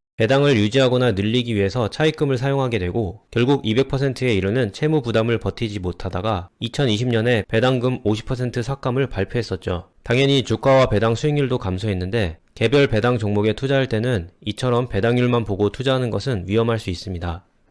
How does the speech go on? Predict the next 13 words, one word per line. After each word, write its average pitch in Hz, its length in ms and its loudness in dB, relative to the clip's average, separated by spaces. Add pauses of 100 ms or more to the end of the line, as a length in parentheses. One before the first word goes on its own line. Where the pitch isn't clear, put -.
(140)
어쨌든 143 400 2
위즈덤 120 320 2
트리 131 260 0
운용사는 101 680 0
방금 120 360 0
예시로 117 320 2
본 123 240 2
벡터 123 320 -2
그룹처럼 107 640 -2
리스크가 120 440 0
높은 107 360 0
배당 113 300 0
주식들을 95 640 -2